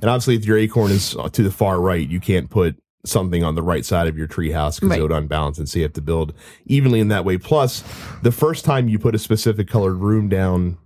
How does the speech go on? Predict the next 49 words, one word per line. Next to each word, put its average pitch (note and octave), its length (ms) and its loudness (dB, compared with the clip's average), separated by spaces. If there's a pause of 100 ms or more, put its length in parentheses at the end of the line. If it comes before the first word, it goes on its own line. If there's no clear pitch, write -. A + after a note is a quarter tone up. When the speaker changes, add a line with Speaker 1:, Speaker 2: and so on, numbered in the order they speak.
(160)
Speaker 1:
on F#2+ 160 2
the F#2 60 2
tree G#2 200 0
house, F#2 240 0
you - 40 -8
can F#2 100 -2
put G2 120 2
anywhere F2+ 260 0
you E2+ 160 -2
want, A2+ 340 2 (420)
but G#2 160 2
then G#2 200 0
any G2 460 0
subsequent C3 600 -2
rooms G2 320 0
of F#2 120 -4
that F2+ 200 -4
color F2+ 320 -2
have F#2 280 -4
to F#2+ 80 -10
be F2 120 -4
connected F2 560 -6
to E2+ 440 -6 (300)
the G2 120 -2
Speaker 2:
A - 20 0
Speaker 1:
original F#2 200 0
Speaker 2:
card F#2+ 220 0
of F2+ 60 0
Speaker 1:
room - 60 -2
Speaker 2:
that - 100 0 (160)
Speaker 1:
in - 60 -2
some - 100 0
Speaker 2:
color. - 120 0
Speaker 1:
way, E2 120 -4
shape, E2+ 280 -8
or C2+ 80 -12
form. D2 360 -12
So, F2 360 -4 (540)
um, A2+ 540 2
so D3 240 0
this, F3+ 240 0
again, D#3 260 2
really F3 200 -2
simple E3+ 300 -2
game, C3 380 -2 (240)
reminded D3 520 2
me D#3 100 0
a A2 100 2
lot G#2 720 -2